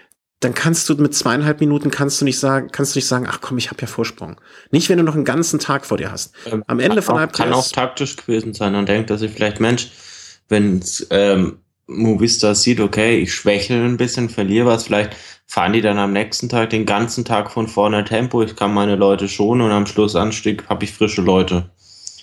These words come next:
Speaker 2: Wäre auch denkbar. Armstrong
Speaker 1: Mhm.
Speaker 2: hat ja sowas mal <laughs> auf der Alpe d'Huez Etappe auch gemacht, so nach dem Motto,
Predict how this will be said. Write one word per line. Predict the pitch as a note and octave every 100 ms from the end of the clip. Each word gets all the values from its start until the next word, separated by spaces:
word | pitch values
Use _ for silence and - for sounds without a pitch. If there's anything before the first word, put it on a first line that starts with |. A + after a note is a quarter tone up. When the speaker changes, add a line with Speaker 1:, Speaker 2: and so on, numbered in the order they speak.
| _ _ _ _ _ _ _
Speaker 2:
Wäre | G2+ G2+ F2
auch | G2+ -
denkbar. | F#2+ F#2 F2 C#2+
Armstrong | G#2+ B2+ A2
Speaker 1:
Mhm. |
Speaker 2:
hat | G2 G2
ja | F#2+
sowas | G2 G2 F2+
mal | F#2 F2+ F2+ - _ -
<laughs> | D3 B2
auf | - G#2
der | G2+
Alpe | E2+ G2+ -
d'Huez | F2 F#2+ G#2
Etappe | F#2 G2 F2
auch | D#2 G#2
gemacht, | F#2 F#2+ F2+ F2+
so | F#2
nach | F#2
dem | F2+ F2+
Motto, | F#2 F#2+